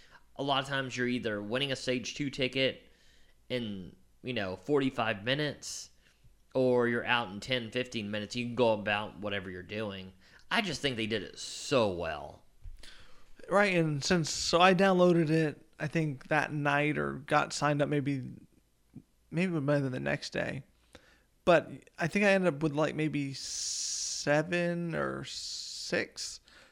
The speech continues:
Speaker 2: stage two tickets. I ended up with one final one. I used them. I guess I used all of 'em. I didn't even realize it. I think I ran two at the same time and fell asleep.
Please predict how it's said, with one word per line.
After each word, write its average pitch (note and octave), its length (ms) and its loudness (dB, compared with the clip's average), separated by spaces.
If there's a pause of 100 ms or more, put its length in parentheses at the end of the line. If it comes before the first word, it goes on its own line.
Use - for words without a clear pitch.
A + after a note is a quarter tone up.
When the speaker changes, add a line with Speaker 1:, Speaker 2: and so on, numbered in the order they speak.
Speaker 2:
stage - 480 0
two F#3 140 2
tickets. F#3 400 -2
I E3 80 2
ended F3 160 6
up E3 80 0
with D#3+ 120 2
one D#3 520 2 (120)
final D#3+ 320 4
one. C#3+ 320 0
I D#3 120 4
used D#3+ 300 4
them. C#3 280 4 (440)
I E3 120 4
guess F#3+ 240 4
I C4+ 60 2
used E3 180 6
all E3 200 8
of C#3 80 4
'em. C#3 140 0
I C#3+ 140 0
didn't D3+ 220 0
even C#3 160 -2
realize C#3 460 0
it. C#3+ 100 -4
I D3 80 -2
think F3 260 0
I D3 180 4 (260)
ran C#3+ 580 -2 (240)
two D3+ 160 2
at C#3 60 0
the C#3 80 -4
same C#3+ 180 -6
time C#3+ 220 -4
and C3+ 120 -6
fell C#3+ 140 0
asleep. - 440 -6